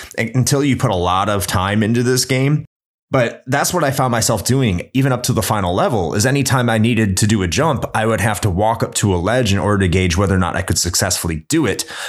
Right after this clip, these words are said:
because there are a lot of times when you try to jump and you miscalculate and you fall to your death. And that's why when I say you can save anywhere, it's a boon on the P C version. And that's why I couldn't play it, because there are just so many times I miscalculated what I was supposed to do,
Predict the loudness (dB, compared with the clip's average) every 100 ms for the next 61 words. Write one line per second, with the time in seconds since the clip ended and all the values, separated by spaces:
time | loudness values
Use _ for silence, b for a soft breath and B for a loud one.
0 | B 0 2 2 0 0 0 0 -2 0
1 | 2 2 2 2 2 2 0 0 0 0
2 | -2 0 0 0 -2 0 2 2 0 0
3 | 0 2 0 0 0 0 0 0 -2 0
4 | 0 -2 -2 -2 -2 -6 -12 B B B
5 | B -2 0 0 -2 -2 0 0 0 0
6 | 0 0 0 0 0 2 0 0 0 2
7 | 2 2 0 0 0 -2 0 0 2 2
8 | 0 0 -2 0 0 2 2 2 2 0
9 | 0 -2 -4 B B B B -4 0 0
10 | 0 -2 0 -2 -2 0 0 0 -2 0
11 | 2 2 2 0 0 0 0 0 0 0
12 | 0 0 0 -2 -4 -2 0 2 0 0
13 | 0 0 0 0 2 2 0 0 0 -2
14 | -2 0 0 0 0 0 0